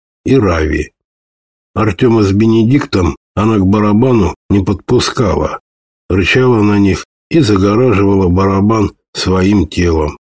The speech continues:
когда те пытались приблизиться. Командор шел сзади и нес барабанные палочки, по два метра каждая,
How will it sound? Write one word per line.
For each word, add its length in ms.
когда 320
те 140
пытались 600
приблизиться. 1000
Командор 520
шел 300
сзади 560
и 80
нес 260
барабанные 800
палочки, 760
по 120
два 220
метра 420
каждая, 640